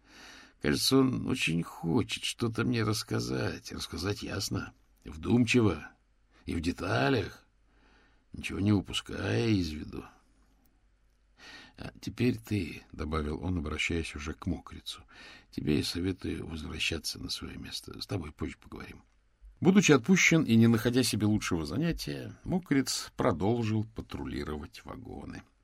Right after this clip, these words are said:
До Замфиса было ещё далеко, а пейзаж за окнами местами тянулся такой монотонный, что нельзя было описать словами. Чтобы скоротать время, Мокриц побрёл к легендарным спальным вагонам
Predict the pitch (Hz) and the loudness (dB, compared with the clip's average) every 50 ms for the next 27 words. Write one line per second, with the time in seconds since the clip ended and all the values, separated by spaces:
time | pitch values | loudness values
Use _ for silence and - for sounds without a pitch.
0 | _ _ _ _ - - - - - - - - - - - 90 110 117 160 208 | _ _ _ _ -16 -16 -16 -16 -18 -18 -18 -20 -16 -4 2 4 6 10 10 10
1 | 208 170 185 165 - - 117 98 110 113 110 107 92 - - 90 76 - 67 73 | 10 10 6 2 4 2 4 4 6 8 8 8 6 6 2 -2 -2 -2 -2 -2
2 | - 73 76 78 76 - - 107 104 107 110 - 110 98 92 - 143 127 90 82 | 2 4 4 4 2 0 -2 -2 -2 -2 0 2 0 2 2 2 2 2 2 2
3 | 92 107 123 117 110 107 104 104 95 85 80 - - - 95 95 90 85 - 82 | 2 2 0 0 0 2 2 2 2 2 0 -2 -2 0 2 2 2 2 0 -2
4 | 80 85 85 80 - - 78 - 80 - - 90 78 80 85 87 95 - - 127 | -2 -2 -2 -2 -4 -6 -8 -8 -6 -2 -2 0 0 0 0 -2 -2 -2 -2 0
5 | 123 123 110 98 85 - - - 90 90 85 - - - - - - - - - | 2 2 2 2 0 0 -2 -2 -2 -2 -2 -4 -12 -20 -20 -20 -20 -20 -20 -18
6 | _ - 110 110 107 90 85 85 92 90 78 87 90 85 80 80 - - - - | _ 2 6 8 8 8 8 6 4 4 4 4 2 4 2 0 -2 -4 -6 -6
7 | - - 85 - - - - - - - - - - - - - - - _ _ | -6 -6 -6 -6 -8 -8 -8 -8 -10 -14 -14 -16 -16 -16 -18 -20 -20 -20 _ _
8 | _ _ _ _ _ _ _ - - - 170 165 151 - - - 123 160 160 113 | _ _ _ _ _ _ _ -12 -2 0 2 4 4 2 2 2 0 0 0 0
9 | 113 104 110 - - 131 143 131 120 110 110 - - _ - - - - - - | 0 -2 -2 -2 0 2 2 2 2 -2 -4 -10 -20 _ -20 -20 -18 -18 -10 0
10 | - 156 170 170 - 151 147 135 113 - - - - 98 87 98 117 131 135 120 | 6 6 6 8 8 6 6 6 4 2 0 2 2 4 6 6 6 6 6 6
11 | 113 - 104 104 95 101 101 101 95 101 113 120 113 104 101 101 98 90 - - | 4 4 4 4 6 6 6 6 6 4 4 4 4 4 4 4 4 4 2 0
12 | - - - 95 101 98 90 87 87 87 87 82 69 78 78 71 76 82 82 82 | -4 2 2 4 6 6 6 6 6 6 4 4 2 0 -2 -2 -2 -2 0 0
13 | 80 78 76 | -2 -4 -6